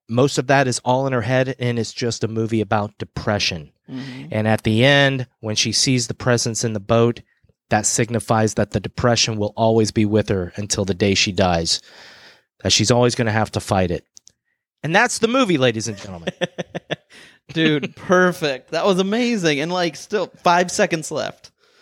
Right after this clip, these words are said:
Speaker 2: That was
Speaker 1: Five
Speaker 2: really
Speaker 1: seconds.
Speaker 2: good. Yeah, dude.
Speaker 1: Well, thank you, buddy. Thank you.
Speaker 2: Wow.
Speaker 1: I still didn't say everything I wanted to say, but hey.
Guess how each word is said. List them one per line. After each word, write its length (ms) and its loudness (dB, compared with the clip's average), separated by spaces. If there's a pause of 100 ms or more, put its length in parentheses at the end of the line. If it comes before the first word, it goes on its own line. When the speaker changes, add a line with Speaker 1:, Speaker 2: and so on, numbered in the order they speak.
(280)
Speaker 2:
That 100 -2
was 60 4
Speaker 1:
Five 240 4
Speaker 2:
really 260 0
Speaker 1:
seconds. 280 -6
Speaker 2:
good. 100 -14
Yeah, 260 0
dude. 220 -4
Speaker 1:
Well, 100 -4
thank 240 -10
you, 80 -2
buddy. 220 -2
Thank 280 -8
you. 120 -14 (340)
Speaker 2:
Wow. 500 -16 (640)
Speaker 1:
I 60 -2
still 260 4
didn't 180 2
say 160 2
everything 320 -4
I 40 -4
wanted 280 -6
to 60 -10
say, 220 -6
but 180 -12
hey. 260 -8